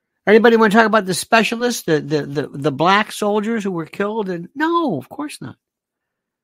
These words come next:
Because another thing that we don't have in terms of not, not only do we not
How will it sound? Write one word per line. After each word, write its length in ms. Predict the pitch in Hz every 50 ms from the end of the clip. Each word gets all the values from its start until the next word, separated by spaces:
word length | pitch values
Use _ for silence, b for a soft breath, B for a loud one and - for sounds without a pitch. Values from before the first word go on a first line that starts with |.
| _ _ _ _ _ _ _ _ _ _ _ _ _ _ _
Because 260 | - 226 233 262 226 226
another 280 | 247 262 311 339 349
thing 200 | 277 277 277 233
that 80 | 208 185
we 120 | 180 170
don't 160 | 147 151 139
have 300 | 127 139 135 135 131 131
in 100 | 139 131
terms 320 | 123 - 156 147 139 117 123
of 260 | 120 98 - - -
not, 300 | 135 139 147 151 156 143
not 160 | 151 160 156
only 220 | 151 151 143 135 127
do 100 | 135 127
we 140 | 131 135
not 260 | 131 135 139 143 139